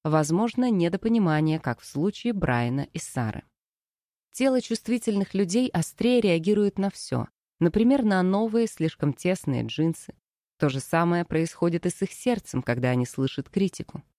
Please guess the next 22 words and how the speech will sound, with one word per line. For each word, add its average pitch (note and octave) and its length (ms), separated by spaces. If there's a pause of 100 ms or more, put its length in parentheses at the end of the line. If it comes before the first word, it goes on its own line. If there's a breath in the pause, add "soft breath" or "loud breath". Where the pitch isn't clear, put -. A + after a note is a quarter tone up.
(420)
Таким B3 320
людям, A3+ 400
даже F3+ 280
экстравертам, D#3+ 840
нужно F3 320
больше G3 400
времени F3 480
на C#3+ 180
восстановление, E3+ 960
чем D3+ 260
остальным. F3+ 560 (640)
Менее F3 380
чувствительные C3 760
партнеры D#3+ 640
или B2+ 140
друзья C#3+ 400
могут G3 320
воспринять F#3 580
эту F3 160
потребность F3+ 720
как F3 240
оскорбление F3 800